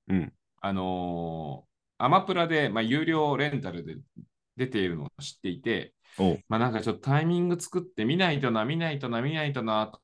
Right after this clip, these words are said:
Speaker 2: 思ってて、で、昨日ちょっと、あの、夜ゆとりがあったんで、
Speaker 1: おう。
Speaker 2: あ、このタイミングで見ちゃおう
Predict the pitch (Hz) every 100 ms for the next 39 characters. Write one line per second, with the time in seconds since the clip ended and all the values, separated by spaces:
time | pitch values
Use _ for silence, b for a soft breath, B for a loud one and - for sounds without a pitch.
0 | - 95 92 - 85 107 95 - - _
1 | _ _ _ _ _ _ _ _ - 143
2 | 226 240 233 131 101 82 - - 104 101
3 | 90 85 - - _ _ _ _ _ _
4 | _ 156 123 90 107 135 120 117 - 78
5 | 76 80 71 - _ - 92 69 - _
6 | 131 135 - _ - - 151 180 170 165
7 | 156 143 139 139 107 80